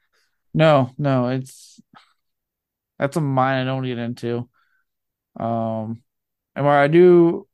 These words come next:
I'm quite happy to hear what he named his child. I still stand by the, the, him and Rooney Mara seem like an, not a pair I wanna be around, just 'cause that just, I don't,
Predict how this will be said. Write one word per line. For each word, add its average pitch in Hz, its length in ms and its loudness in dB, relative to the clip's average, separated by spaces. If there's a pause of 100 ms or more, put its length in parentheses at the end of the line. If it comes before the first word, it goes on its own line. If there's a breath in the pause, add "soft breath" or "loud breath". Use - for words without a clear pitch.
(140)
I'm 143 200 -10
quite 165 400 -4 (1200)
happy 147 320 -6
to 131 100 -6
hear 135 160 -6
what 131 160 -10
he 123 120 -12
named 127 220 -6
his 117 120 -10
child. 117 460 -6 (260)
I 123 160 -12 (140)
still 139 280 -4
stand 131 220 -6
by 127 120 -2
the, 120 180 -6 (100)
the, 131 140 -10 (240)
him 156 160 -2
and 143 100 -4
Rooney 139 180 -2
Mara 127 300 -2
seem 123 220 -12
like 120 160 -8
an, - 140 -12 (1040 loud breath)
not 151 180 2
a 151 40 0
pair 156 220 2
I 147 40 4
wanna 139 200 0
be 123 200 -2
around, 117 640 -4
just 131 180 -10
'cause 139 160 -2
that 120 160 -2
just, - 380 -14
I 117 120 -6
don't, 120 340 -4